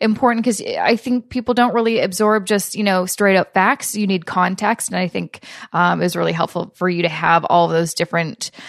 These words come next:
um, kind of, you know, real life sounding scenarios. I'm curious, 'cause they seemed, like, pretty real. Like, I feel like I've met these people, or, you know, they seem like people that you've encountered in your life. Were any of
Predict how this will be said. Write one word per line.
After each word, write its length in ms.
um, 420
kind 200
of, 160
you 100
know, 240
real 380
life 340
sounding 680
scenarios. 760
I'm 100
curious, 460
'cause 120
they 80
seemed, 300
like, 160
pretty 260
real. 540
Like, 220
I 80
feel 180
like 140
I've 200
met 160
these 200
people, 260
or, 160
you 100
know, 160
they 160
seem 220
like 180
people 280
that 180
you've 200
encountered 460
in 100
your 140
life. 380
Were 120
any 480
of 320